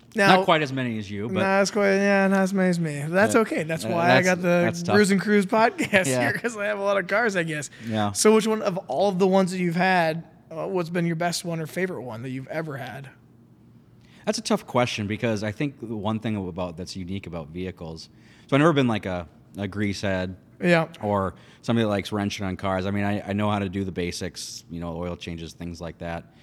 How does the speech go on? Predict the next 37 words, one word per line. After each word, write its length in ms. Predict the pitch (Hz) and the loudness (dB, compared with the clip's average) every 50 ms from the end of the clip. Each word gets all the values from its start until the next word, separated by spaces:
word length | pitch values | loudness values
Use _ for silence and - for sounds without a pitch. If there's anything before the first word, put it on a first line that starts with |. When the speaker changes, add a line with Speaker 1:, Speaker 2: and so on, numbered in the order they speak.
| - - - | -20 -20 -10
Speaker 2:
And 60 | - | -10
of 60 | 107 - | -6 -4
course, 200 | 110 101 - - | -4 -4 -2 -2
now 140 | 95 95 | -2 -2
with 100 | 95 - | -2 -4
technology 520 | - - - 82 90 90 90 92 95 90 82 | -6 -10 -10 -8 -6 -4 -4 -4 -4 -6 -8
changing, 420 | - 87 82 82 78 82 82 82 | -10 -10 -10 -10 -10 -10 -12 -12
they've 220 | 67 78 80 78 - | -12 -12 -14 -14 -14
s-, 260 | - - - - - - | -14 -12 -12 -12 -12 -12
transitioned 540 | - - 104 95 90 90 92 - - 87 82 | -10 -8 -6 -6 -6 -6 -8 -8 -10 -12 -12
to 120 | - 90 85 | -10 -10 -10
a 60 | 82 | -8
lot 180 | 80 82 80 | -8 -8 -8
of 120 | 82 76 73 | -8 -8 -12
electronic 420 | 73 69 - - - 82 73 - | -14 -14 -14 -14 -14 -14 -14 -14
components. 500 | - 80 - - 82 80 80 80 - - | -16 -18 -14 -12 -12 -12 -12 -12 -12 -10
Speaker 1:
Right. 320 | - 127 135 131 127 123 - - - - - - - - - - - - _ _ - - | -8 -6 -4 -4 -6 -8 -10 -14 -20 -20 -20 -20 -20 -20 -20 -20 -20 -20 _ _ -18 -12
Speaker 2:
So, 60 | 87 | -10
um, 320 | 87 78 76 73 71 76 76 - - - - - - - - - - | -8 -8 -8 -10 -12 -14 -16 -20 -20 -20 -20 -20 -20 -20 -20 -20 -12
it's, 200 | 82 107 85 - | -10 -10 -10 -10
it's 160 | - 101 104 | -10 -10 -8
shifted 340 | - - 120 - - 101 85 | -4 -4 -4 -4 -4 -8 -6
that 220 | 82 95 98 98 90 | -4 -2 -2 -2 -4
way. 160 | 92 87 85 | -6 -8 -8
But 240 | 78 101 95 78 - - - - - - - _ _ - - _ - - _ _ _ _ _ - - - - _ | -6 -6 -6 -6 -8 -14 -20 -20 -20 -20 -20 _ _ -20 -20 _ -20 -20 _ _ _ _ _ -20 -20 -20 -8 _
my 280 | 120 120 127 135 139 135 | 2 4 4 4 4 2
experience 580 | 123 107 - - - - 104 95 92 90 - | 0 -4 -6 -8 -8 -6 -6 -6 -6 -8 -8
with 160 | - 98 92 80 | -8 -10 -10 -8
vehicles 600 | 87 95 92 92 87 - 98 90 85 80 - - - _ _ _ _ _ _ _ _ _ - _ _ _ - | -6 -6 -6 -6 -6 -8 -8 -8 -8 -10 -14 -16 -18 _ _ _ _ _ _ _ _ _ -20 _ _ _ -8
have 140 | 110 107 - | -8 -6 -2
kind 140 | - 123 | 0 0
of 60 | 117 107 | 2 2
been, 120 | 110 101 | 0 0
like, 180 | 98 98 90 - | 0 -2 -4 -4
the 60 | 104 | -4
memories. 680 | 98 95 92 92 92 90 92 95 95 110 - - - - _ - - | -4 -4 -4 -4 -6 -6 -6 -6 -6 -6 -8 -10 -14 -18 _ -8 -4
Speaker 1:
Yeah. 280 | 175 156 147 - - | -2 -2 -2 -4 -4